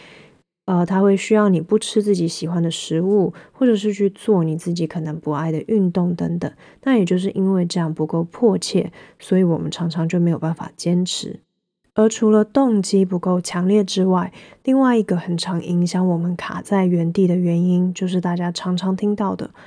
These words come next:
我们想要停留在舒适圈。而这个舒适圈，除了我们一般认知的，嗯，保持现状，相对的比较安全，不用去承担改变的风险之外，往往这个舒适圈里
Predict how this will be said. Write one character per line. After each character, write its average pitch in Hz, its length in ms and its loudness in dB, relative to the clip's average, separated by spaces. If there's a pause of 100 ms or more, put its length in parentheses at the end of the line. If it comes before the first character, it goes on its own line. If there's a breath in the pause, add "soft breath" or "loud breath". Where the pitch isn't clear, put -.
(200 loud breath)
我 180 80 0
们 180 160 4
想 185 160 -4
要 185 60 0
停 180 280 -2
留 180 200 0
在 180 260 -2
舒 180 240 -2
适 180 240 -2
圈。 175 320 -6 (440 loud breath)
而 214 140 0
这 269 140 0
个 277 100 2
舒 233 220 -4
适 208 160 0
圈， 185 260 -2
除 185 140 -4
了 185 100 2
我 180 120 -2
们 151 200 -6
一 190 100 2
般 185 300 -2
认 190 260 2
知 170 280 -4
的， 160 240 -4 (400 loud breath)
嗯， 180 240 2
保 185 160 -4
持 185 160 -4
现 226 260 -2
状， 208 260 0
相 220 200 -2
对 247 100 2
的 220 80 2
比 185 100 -2
较 175 140 -4
安 202 240 0
全， 180 480 0 (260 loud breath)
不 - 100 -2
用 185 140 2
去 180 140 0
承 170 260 -2
担 180 220 0
改 170 160 -6
变 180 160 0
的 170 100 0
风 190 380 -2
险 165 260 -4
之 170 220 -4
外， 170 260 -2 (460 soft breath)
往 208 280 2
往 202 280 0
这 202 160 0
个 175 140 0
舒 180 180 -2
适 180 200 0
圈 165 260 -2
里 175 200 -4